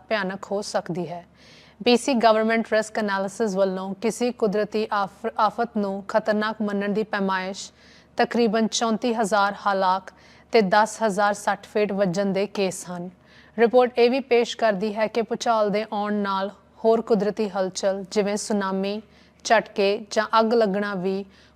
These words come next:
ਹੋਰ ਮੌਤਾਂ ਤੇ ਨੁਕਸਾਨ ਦੀ ਵਜ੍ਹਾ ਬਣ ਸਕਦੇ ਹਨ। ਇਸ ਨਾਲ ਨੁਕਸਾਨ ਹੋਣ ਦੀ ਹੱਦ ਇੱਕ ਸੌ ਅਠਾਈ ਬਿਲੀਅਨ ਡਾਲਰ, ਅਠਾਰਾਂ ਹਜ਼ਾਰ ਬਿਲਡਿੰਗਜ਼ ਦਾ ਢਹਿਣਾ ਤੇ ਦਸ ਹਜ਼ਾਰ ਦਾ ਵੀ ਹੋਰ ਨੁਕਸਾਨ, ਇਕਨੋਮੀ ਦੀ ਤਰੱਕੀ ਦਾ ਘਟਣਾ ਤੇ ਨੌਕਰੀਆਂ ਦੇ ਚਲੇ ਜਾਣ ਦਾ ਵੀ ਖਤਰਾ ਹੈ।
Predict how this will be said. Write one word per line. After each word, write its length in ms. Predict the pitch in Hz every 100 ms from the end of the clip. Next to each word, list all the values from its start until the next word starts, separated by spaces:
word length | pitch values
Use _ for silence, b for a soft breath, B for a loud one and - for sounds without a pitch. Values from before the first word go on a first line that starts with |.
| -
ਹੋਰ 160 | 233 233
ਮੌਤਾਂ 460 | 208 196 196 208 208
ਤੇ 160 | 226
ਨੁਕਸਾਨ 560 | 220 202 - 202 196 190
ਦੀ 120 | 208
ਵਜ੍ਹਾ 380 | 180 185 202 208
ਬਣ 240 | 196 202
ਸਕਦੇ 420 | 190 196 180 185
ਹਨ। 200 | 170 170 170 _ b b b b
ਇਸ 200 | 240 -
ਨਾਲ 200 | 262 247
ਨੁਕਸਾਨ 420 | 233 - 214 220
ਹੋਣ 220 | 220 214
ਦੀ 200 | 202 208
ਹੱਦ 260 | 175 190 180 - -
ਇੱਕ 160 | 220
ਸੌ 240 | - 233 220
ਅਠਾਈ 320 | 208 220 208
ਬਿਲੀਅਨ 480 | 202 185 196 202 202
ਡਾਲਰ, 400 | 185 180 185 185 185 B B B B
ਅਠਾਰਾਂ 400 | 208 220 220 220
ਹਜ਼ਾਰ 300 | 233 220 208
ਬਿਲਡਿੰਗਜ਼ 440 | 190 196 196 208 185
ਦਾ 100 | 202
ਢਹਿਣਾ 440 | 214 208 190 196 190
ਤੇ 80 | 220
ਦਸ 340 | 180 196 196
ਹਜ਼ਾਰ 320 | 214 202 190 185 - -
ਦਾ 160 | 208 202
ਵੀ 200 | 190 185
ਹੋਰ 180 | 190 190
ਨੁਕਸਾਨ, 500 | 185 - 185 170 165 - B B B B B
ਇਕਨੋਮੀ 500 | - 226 226 233 247
ਦੀ 100 | 247
ਤਰੱਕੀ 380 | - 226 226 214
ਦਾ 120 | 226
ਘਟਣਾ 480 | 226 226 - 208 214
ਤੇ 140 | 214
ਨੌਕਰੀਆਂ 500 | 208 202 196 208 220
ਦੇ 120 | 208
ਚਲੇ 300 | 208 208 202
ਜਾਣ 280 | 196 196 196
ਦਾ 120 | 185
ਵੀ 140 | 185 202
ਖਤਰਾ 380 | 214 196 190 180
ਹੈ। 220 | 175 170